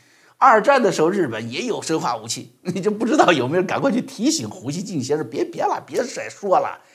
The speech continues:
你这多傻呀，你，你什么意思嘛？”是吧？“美国、日本过去就搞过生化武器，我为啥不能搞？” <laughs> 他是这个意思。你照这个思路写下去，这，这，这，这不就不打自招了？你就是生物武器了嘛，是吧？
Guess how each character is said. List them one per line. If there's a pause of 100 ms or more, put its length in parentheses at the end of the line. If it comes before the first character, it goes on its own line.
(260)
你
这 (140)
多
傻
呀，
你，
你
什
么
意
思
嘛？” (200)
是
吧 (180)
？“美
国、
日
本
过
去
就
搞
过
生
化
武
器， (340)
我
为
啥
不
能
搞？”
<laughs>
他
是
这
个
意
思。
你
照
这
个
思
路
写
下
去， (260)
这，
这，
这，
这
不
就
不
打
自
招
了？
你
就
是
生
物
武
器
了
嘛， (260)
是
吧？